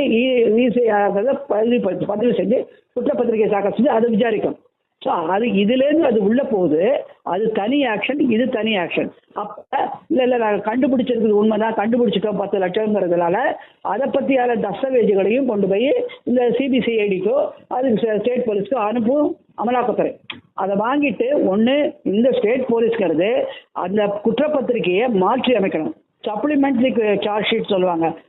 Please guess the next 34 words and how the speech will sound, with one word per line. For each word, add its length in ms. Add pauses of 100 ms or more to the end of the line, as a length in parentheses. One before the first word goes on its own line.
சப்ளிமெண்டரி 600
எஃப் 200
ஐ 80
ஆர் 140 (220)
கூடுதலாக 540 (340)
அப்-, 240
அந்த 240
காலத்து 340
குற்றவியல் 400
சட்டத்துக்கு 320
நூத்தி 200
எழுபத்தி 280
மூணு 180
கீழே 220 (340)
ஒன், 200
டூ, 100
த்ரீ, 220
ஃபோர் 200
இருக்கு, 140
அந்த 200
மாதிரி 160
மாத்தி 240
அமைப்பாங்க. 440 (340)
அது 200
மாத்தி 320
அமைக்கணும், 420 (220)
அதோட 260
இதை 180
கனெக்ட் 340
பண்ணணும். 300 (220)
அல்லாட்டி 500 (200)
அவங்க 280
என்ன 140
பண்ணுவாங்க, 420